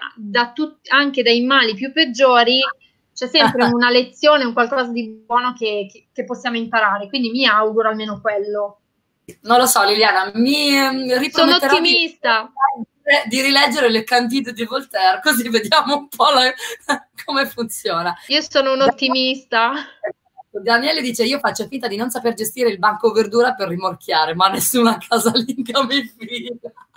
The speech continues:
Speaker 1: Ma
Speaker 2: Daniele.
Speaker 1: riprovaci più avanti.
Speaker 2: Bravo, riprovaci più avanti. Oltretutto questa cosa, Liliana, che ti ho detto della, delle lacrime è successa anche a me. Io mercoledì scorso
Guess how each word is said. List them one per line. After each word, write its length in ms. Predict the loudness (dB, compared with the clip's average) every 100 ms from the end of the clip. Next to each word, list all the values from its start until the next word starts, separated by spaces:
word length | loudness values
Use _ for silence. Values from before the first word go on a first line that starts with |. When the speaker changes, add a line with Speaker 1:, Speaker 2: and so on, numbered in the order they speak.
| _ _ _ _ _ _ _ _ _ _ _ _ _ _ _ _ _ _ -20 -20 -20 _ -14 -12 -14 -16 -16 -12
Speaker 1:
Ma 140 | 0 2
Speaker 2:
Daniele. 280 | 4 2 0 -6 -14 -4
Speaker 1:
riprovaci 680 | -4 0 2 4 2 -2
più 140 | 0 2
avanti. 920 | 4 4 2 -2 -8 -8 -8 -8 -14 _ _ _ _ _ -18
Speaker 2:
Bravo, 480 | -4 2 4 4 4
riprovaci 640 | 0 0 2 2 0 -4 -4
più 120 | -2
avanti. 460 | 2 2 2 -2 -4
Oltretutto 440 | -2 -4 -4 -4
questa 240 | -2 -4 -2
cosa, 240 | 0 2
Liliana, 380 | 0 -2 -4 -4
che 100 | -8
ti 80 | -8
ho 20 |
detto 180 | -10 -10
della, 240 | -8 -6
delle 180 | -6 -4
lacrime 520 | -2 -4 -6 -4 -2
è 40 | -4
successa 400 | -8 -8 -6 -8
anche 200 | -6 -8
a 60 |
me. 100 | -6
Io 160 | -6 -6
mercoledì 440 | -8 -8 -10 -8
scorso 540 | -12 -10 -10 -10 -16